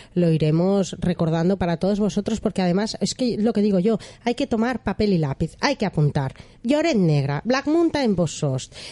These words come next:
eh, Lea, que aquí lo dejamos en el suspense, porque al final vamos a estar todos como diciendo, pero ¿y las fechas? O sea, y al final no, no, no vamos a hacer un, un recorrido por todo, por,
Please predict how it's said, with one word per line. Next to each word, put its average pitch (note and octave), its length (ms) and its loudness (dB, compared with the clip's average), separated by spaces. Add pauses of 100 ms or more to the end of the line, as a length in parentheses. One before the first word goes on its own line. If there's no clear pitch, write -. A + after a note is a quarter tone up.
eh, A#3 280 0
Lea, C#4+ 480 4 (640)
que E3+ 80 6
aquí D#4+ 300 2
lo A#3+ 100 4
dejamos C#4 360 0
en C4+ 100 4
el A#3 100 6
suspense, C4+ 480 0
porque A#3 320 -4
al B3+ 140 -2
final D#4+ 260 -2 (320)
vamos F#4+ 240 4
a G#4 60 6
estar F#4 260 2
todos F#4 220 4
como F4 160 2
diciendo, B3 340 0 (240)
pero C#4+ 240 2
¿y D4+ 140 0
las C#4 240 -2
fechas? D4 400 -2
O A3+ 40 -4
sea, A3+ 240 -2
y A#3+ 120 0
al A3+ 160 0
final D#4 300 0 (200)
no, E4+ 260 2
no, E4 260 2
no F4+ 100 2
vamos F#4+ 240 0
a - 20 -2
hacer B3+ 240 0
un, C4 240 0 (220)
un D4+ 140 2
recorrido D4 680 2
por G#3+ 140 0
todo, C#4 340 -2
por, A#3 160 0